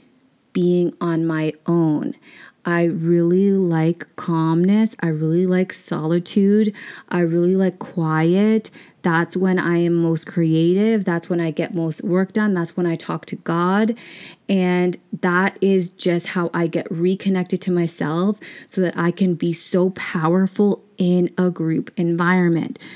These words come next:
So let's just break down what an introvert is, what an extrovert is. Let's just dispel some misconceptions about what it means to be an introvert so you can fully embody,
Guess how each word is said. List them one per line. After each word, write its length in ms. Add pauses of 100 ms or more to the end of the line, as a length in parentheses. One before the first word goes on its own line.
(200)
So 380 (720)
let's 360
just 200
break 240
down 340
what 400
an 100
introvert 540
is, 220
what 220
an 100
extrovert 640
is. 320 (320)
Let's 280
just 440
dispel 680
some 440 (260)
misconceptions 960
about 240
what 320
it 120
means 180
to 100
be 100
an 100
introvert 420
so 80
you 160
can 180
fully 420
embody, 720